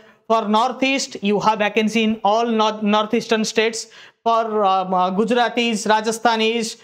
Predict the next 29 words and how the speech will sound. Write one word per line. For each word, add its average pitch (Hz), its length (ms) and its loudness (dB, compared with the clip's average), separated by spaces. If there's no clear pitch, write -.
everywhere 254 640 2
in 226 160 -2
Chandigarh, 240 680 0
everywhere 277 640 0
vacancy 233 460 -2
is 220 100 -2
there। 285 240 0
So 320 140 -2
now 233 340 0
local 240 480 -2
language 262 480 0
proficiency 233 680 -2
test 233 340 -2
has 240 280 -2
no 240 300 0
value। 160 380 -4
So 247 60 -2
you 233 200 0
apply 240 400 0
in 302 160 -2
your 208 240 2
own 190 400 0
region, 185 420 0
game 202 200 2
over, 147 260 -2
ठीक 247 180 0
है? 349 80 4
क्रेडिट 254 300 0
स्कोर 294 280 0